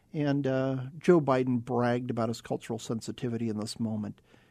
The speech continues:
He's like, "We know how to treat our Irish guests." And so he had standing there a Scottish bagpiper wearing a Scottish kilt,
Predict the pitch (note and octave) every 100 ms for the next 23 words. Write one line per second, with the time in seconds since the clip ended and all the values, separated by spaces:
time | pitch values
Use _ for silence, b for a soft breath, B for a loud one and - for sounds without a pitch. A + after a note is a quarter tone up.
0 | b b C3 - A2 - D#3 D3+ C3 A#2+
1 | A#2+ A2 F#2+ - B2+ G#2+ - B2 G2 A#2
2 | G2+ - - - - - - - _ C3+
3 | A#2+ A#2 A#2 B2+ B2 A#2 A#2 C#3+ B2+ B2+
4 | B2 A2+ - C#3 C3 B2+ B2 B2 A#2 -
5 | B2+ - - C#3 C#3 - C3+ C#3+ C3 -
6 | C3 D3+ B2 B2+ B2+ B2+ A#2 - D3 B2
7 | B2 - - C3+ A#2 -